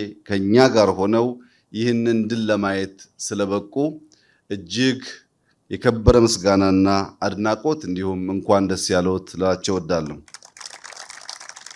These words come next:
ሶስቱ የሀገራችን መሪዎች የሚከተሉት እሳቤ፣ አይዲዮሎጂ፣ የአመራር ስርዓት የተወለዱበት ከባቢ የተለየ ቢሆንም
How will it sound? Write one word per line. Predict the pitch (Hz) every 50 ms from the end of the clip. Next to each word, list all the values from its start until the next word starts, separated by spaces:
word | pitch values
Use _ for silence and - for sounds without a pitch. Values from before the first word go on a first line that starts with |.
| - - - - - - - - - - - - - - _ - - - - - _ - - - - _ _ _ _ - - -
ሶስቱ | - - 143 143 139 - - - - 151 147 143 139 135 127 - - _ _ _ _ _ -
የሀገራችን | 131 127 131 135 117 127 123 120 123 123 - 123 117 113
መሪዎች | 110 110 113 113 123 135 131 - - - - - - _ _ _ _ _ _ _ -
የሚከተሉት | 107 123 123 123 135 139 139 - - 135 135 135 - 131 127 135 139 127 - - - - - - _ _ _ _ _ _ _ _ _ _ _ _ _ _ _ _ _ -
እሳቤ፣ | 113 104 - - 139 131 139 135 143 143 139 123 120 - _ _ _ _ _ _ _ -
አይዲዮሎጂ፣ | - 107 117 120 120 131 131 127 131 127 117 127 139 151 139 - - _ _ -
የአመራር | 123 127 131 135 135 131 135 127 127 123 113
ስርዓት | - - 113 104 98 110 123 123 - - - - - _ _ _ _ _ - 104
የተወለዱበት | 110 110 143 131 135 131 131 127 135 127 123 123 143 139 -
ከባቢ | - 151 135 131 143 139 131 147 165 170 160 - - _ _ _ _ -
የተለየ | - 101 113 120 123 143 139 139 147 131 120 135 120
ቢሆንም | 113 123 117 104 92 82